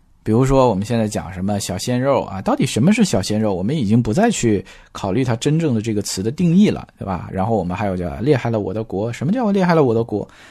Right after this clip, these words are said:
啊，因为互联网这个语言传播的这种速度之快、范围之广，就形成了很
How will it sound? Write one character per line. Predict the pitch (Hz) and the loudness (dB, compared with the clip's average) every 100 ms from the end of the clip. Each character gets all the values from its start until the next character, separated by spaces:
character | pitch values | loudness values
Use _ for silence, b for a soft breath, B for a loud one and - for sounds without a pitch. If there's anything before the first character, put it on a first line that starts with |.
| B | B
啊， | - 87 | -14 -4
因 | 104 214 | 2 2
为 | |
互 | 180 - | 2 2
联 | 143 120 | 2 4
网 | 98 | 2
这 | 98 | 0
个 | 104 | 0
语 | 98 82 | 0 -2
言 | 98 | -4
传 | 127 117 107 | -2 0 2
播 | 113 110 | 2 0
的 | 107 | 0
这 | 107 | -2
种 | 95 | -4
速 | 92 175 | -4 -4
度 | 135 113 | -2 -2
之 | 127 | -4
快、 | 131 - 104 | -2 0 0
范 | 127 | 0
围 | 107 | 0
之 | 113 135 | 0 -2
广， | - - 117 | -2 -4 -4
就 | 104 | -4
形 | - 117 | -2 0
成 | 123 | 0
了 | |
很 | 131 | -4